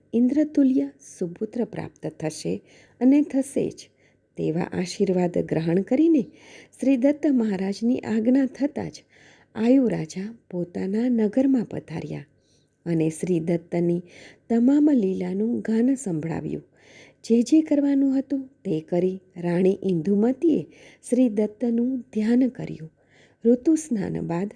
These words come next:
દત્ત કૃપા પ્રસાદ ફળનું ભક્ષણ કરતા આયુ રાજાના સહવાસથી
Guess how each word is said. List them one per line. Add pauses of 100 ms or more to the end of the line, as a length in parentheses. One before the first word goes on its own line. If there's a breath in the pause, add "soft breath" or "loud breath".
(220)
દત્ત
કૃપા
પ્રસાદ
ફળનું
ભક્ષણ
કરતા (600 soft breath)
આયુ
રાજાના
સહવાસથી